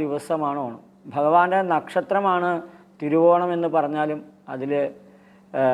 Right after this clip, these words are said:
അത്ഭുതപ്പെടേണ്ടതില്ല. അപ്പം ഭഗവാനെയാണ് ഓണത്തിന് നമ്മൾ പൂജിക്കുന്നത്. ഭഗവാന്റെ അവതാര സുദിനമാണ് ചിങ്ങത്തിലെ തിരുവോണം. അപ്പോൾ ഓണാഘോഷം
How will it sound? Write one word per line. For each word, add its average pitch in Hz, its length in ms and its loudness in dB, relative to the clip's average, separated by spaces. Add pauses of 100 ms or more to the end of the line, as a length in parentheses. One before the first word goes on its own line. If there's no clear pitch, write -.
(160)
അത്ഭുതപ്പെടേണ്ടതില്ല. 139 920 0 (1040)
അപ്പം 165 240 -2
ഭഗവാനെയാണ് 208 680 4 (220)
ഓണത്തിന് 165 520 -4 (480)
നമ്മൾ 139 220 -6 (120)
പൂജിക്കുന്നത്. 127 540 -8 (800)
ഭഗവാന്റെ 170 560 4
അവതാര 170 340 4 (140)
സുദിനമാണ് 151 680 -4 (300)
ചിങ്ങത്തിലെ 143 640 -4
തിരുവോണം. 117 420 -8 (960)
അപ്പോൾ 190 160 4 (120)
ഓണാഘോഷം 214 720 2